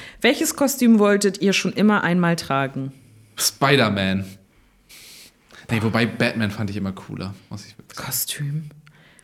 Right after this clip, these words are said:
Speaker 1: Ich weiß es nicht. Also, ich wollte immer, glaub ich, so Prinzessinnen-Sachen tragen und die hab ich auch immer getragen.
Speaker 2: Ja.
Speaker 1: Letzte Frage.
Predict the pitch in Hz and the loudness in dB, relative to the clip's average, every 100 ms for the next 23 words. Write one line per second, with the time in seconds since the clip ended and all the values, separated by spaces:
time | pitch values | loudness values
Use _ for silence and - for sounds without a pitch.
0 | - _ - 170 - 151 147 - 143 143 | -20 _ -6 -6 -2 -4 -4 -4 -4 -4
1 | - 170 160 156 156 - 175 175 165 190 | -2 2 2 0 -2 0 0 2 2 2
2 | 175 175 170 - 165 175 165 180 185 170 | 2 0 -2 -4 -4 -2 -2 0 0 0
3 | 160 165 160 156 160 156 156 147 143 143 | 0 -2 -2 -2 -2 -2 -4 -4 -4 -4
4 | 135 147 131 139 139 - _ - 120 - | -6 -10 -8 -8 -8 -12 _ -10 -8 -10
5 | - _ _ _ _ _ _ _ _ _ | -20 _ _ _ _ _ _ _ _ _
6 | _ _ 175 190 208 - 156 - 143 135 | _ _ 0 2 0 -4 -8 -4 -2 -2
7 | 127 170 | 0 -2